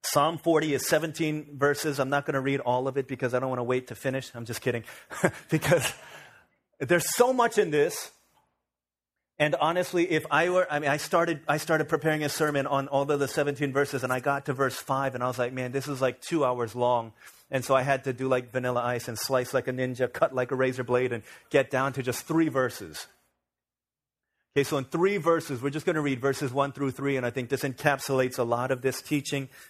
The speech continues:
and a lot of the experience of David. We're gonna highlight, uh, some things from it. Psalm forty, verses one through three. This is God's word through David. It says, "I waited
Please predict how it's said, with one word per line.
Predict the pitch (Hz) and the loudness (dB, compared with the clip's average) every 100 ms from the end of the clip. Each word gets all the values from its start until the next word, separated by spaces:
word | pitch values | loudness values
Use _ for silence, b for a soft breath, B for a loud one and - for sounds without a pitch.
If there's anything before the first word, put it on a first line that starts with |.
| 139 | -4
and | 127 | 2
a | |
lot | 127 135 | 2 2
of | 123 | 0
the | 123 | -4
experience | - - 131 120 | -4 -4 -4 -2
of | 113 | -4
David. | 117 117 117 113 | 0 -2 -2 -6
We're | 117 | -4
gonna | 117 | -4
highlight, | 107 120 113 113 117 B B B B - | 0 0 2 0 -2 B B B B -10
uh, | 104 | -4
some | - 113 | -4 -2
things | 117 113 | -4 -4
from | - 98 | -6 -6
it. | 95 | -4
Psalm | - 143 147 | 0 0 2
forty, | 147 135 | 0 0
verses | 120 117 123 | 0 -2 -2
one | 110 131 | -2 -2
through | 131 131 | 0 -6
three. | 127 147 131 | -2 -2 0
This | 127 139 | -2 -2
is | 131 | 0
God's | 139 143 165 127 | 2 2 0 0
word | 127 120 156 170 b b b b b | 0 2 0 -6 b b b b b
through | - 170 | 2 2
David. | 160 143 143 151 | 4 2 2 0
It | 135 | 0
says, | - 139 - | 2 0 0
"I | 139 156 185 | 0 2 2
waited | 147 156 160 151 151 | 2 4 4 2 -2